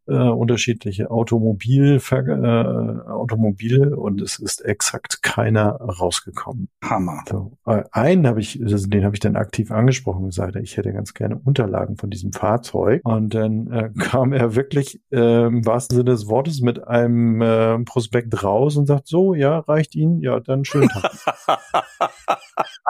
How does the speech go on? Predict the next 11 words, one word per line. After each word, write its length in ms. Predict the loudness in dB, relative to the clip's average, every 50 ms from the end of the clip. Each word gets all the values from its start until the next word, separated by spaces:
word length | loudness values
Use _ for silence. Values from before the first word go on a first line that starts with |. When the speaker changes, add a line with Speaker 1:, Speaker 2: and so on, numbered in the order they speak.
| -6 -6 -6 _ -8 -8 -8 -10 _ -16 -16 -14 -14 -16 -16 -18 -20 -8 -2
Speaker 2:
Ich 180 | 0 0 2 2
bin, 100 | 0 0 -2 _ _ _ -6
ich 160 | -6 -6 -6
bin 140 | -4 -4 -2
beeindruckt. 480 | -2 0 2 2 2 2 4 2 2 2
Ich 100 | 2 4
Speaker 1:
Hallo? 80 | 4
Speaker 2:
bin 100 | 4 4
beeindruckt 480 | 4 2 0 0 0 0 0 -2 -4 -6
von 220 | -4 -2 0 0
der, 400 | 2 2 4 4 4 2 2 0